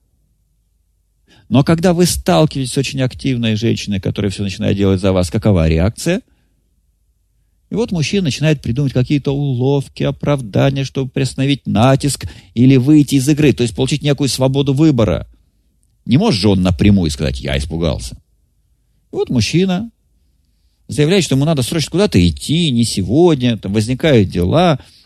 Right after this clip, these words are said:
или что-то сегодня не получается в следующий раз. Что женщина? Она, столкнувшись с такой реакцией, признайтесь, ведь это обидно, думает про себя: «Я ему всё,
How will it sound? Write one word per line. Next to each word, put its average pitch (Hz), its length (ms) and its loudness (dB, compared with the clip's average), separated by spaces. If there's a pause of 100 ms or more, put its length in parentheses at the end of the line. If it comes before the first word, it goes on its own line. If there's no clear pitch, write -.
(100)
или 143 220 4
что-то 107 260 -2
сегодня 101 320 2
не 95 120 4
получается 117 720 0
в - 40 -10
следующий 92 360 -2
раз. 151 360 -2 (1300)
Что - 260 -6
женщина? 78 600 -6
Она, 220 320 0
столкнувшись 98 800 -2
с - 40 -12
такой 180 280 -2
реакцией, 104 560 -2 (880)
признайтесь, 101 400 -2
ведь - 140 -12
это 82 120 -6
обидно, 170 460 -2 (840)
думает 120 460 0
про 78 100 -6
себя: 90 240 -6
«Я 90 360 0
ему 175 260 2
всё, - 560 -4